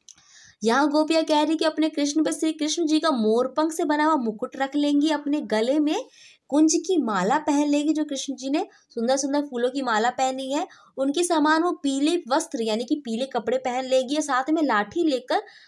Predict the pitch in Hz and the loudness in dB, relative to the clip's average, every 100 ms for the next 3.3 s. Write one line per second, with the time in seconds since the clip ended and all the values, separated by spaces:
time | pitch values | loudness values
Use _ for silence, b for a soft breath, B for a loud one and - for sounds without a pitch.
0 | B 202 240 285 339 226 220 233 285 311 | B -2 2 2 0 2 2 2 0 0
1 | 349 370 220 208 262 381 415 415 320 208 | 0 0 0 0 2 2 2 2 0 -2
2 | 175 - b b - 196 233 233 311 311 | -8 -12 b b -12 0 0 2 2 2
3 | 302 320 339 | 2 0 -4